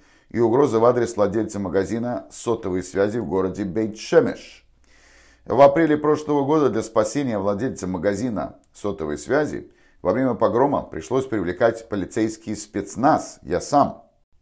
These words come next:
Тогда спецназовцы были срочно отправлены на место происшествия, чтобы помочь в спасении владельца лавки. На кадрах с места происшествия видно, как полиция отводит протестующих от магазина, которые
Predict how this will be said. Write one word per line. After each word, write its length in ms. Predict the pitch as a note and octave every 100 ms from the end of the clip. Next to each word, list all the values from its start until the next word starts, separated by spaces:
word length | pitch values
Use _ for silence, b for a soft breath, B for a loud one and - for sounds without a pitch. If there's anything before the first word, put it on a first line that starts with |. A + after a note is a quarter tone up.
| _ _ _ _ _ _ _ -
Тогда 380 | A#2 G#2 D3
спецназовцы 800 | D3+ A#2+ F#2+ B2+ D3 A#2+ G#2 -
были 220 | C#2 E2 F#2+
срочно 560 | - D3 D#3+ D#3 D#3
отправлены 840 | - A2+ - A2 G#2+ G#2+ B2+ D#3
на 160 | D#3+ A2
место 380 | F2 D#2 - F#2+
происшествия, 680 | - A#2 A#2 E3+ - - -
чтобы 280 | - G#2+ F#2+
помочь 460 | G2 A2+ C#3+ -
в 40 | -
спасении 840 | - B2+ A2 - C#3 E3+ C#3 D#2+
владельца 840 | C2 E2+ G#2+ G2 G2+ D#2 D#2+ C2 - b b b
лавки. 480 | - F2+ C#2 - - _ b b b b b
На 140 | F#2+
кадрах 300 | - C#3 A#2+
с 40 |
места 240 | C3 C3+ A#2
происшествия 680 | A2+ G#2 - C#3 - G#2+ F#2
видно, 340 | A2 C3+ A2+
как 200 | F2+ -
полиция 460 | D2+ F2+ - - F2+
отводит 420 | - A#2+ G2 -
протестующих 840 | G2 G2 F2+ - A#2 F#2+ - D#2+
от 120 | D#2
магазина, 460 | F2 E2 F2+ C3+ C#3+
которые 580 | F#2+ F#2 A#2 A2 -